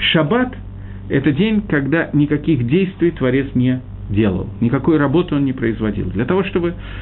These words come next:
Это очень трудно понять, поскольку очень трудно понять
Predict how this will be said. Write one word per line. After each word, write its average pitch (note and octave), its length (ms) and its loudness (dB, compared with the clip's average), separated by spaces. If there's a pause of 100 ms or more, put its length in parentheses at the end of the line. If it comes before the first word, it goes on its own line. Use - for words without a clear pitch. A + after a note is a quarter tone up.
(160)
Это F3+ 120 2
очень A3+ 240 2
трудно F3+ 300 2
понять, F3 340 2
поскольку C#3+ 400 -2
очень D3 180 0
трудно D3+ 260 2
понять D3 300 2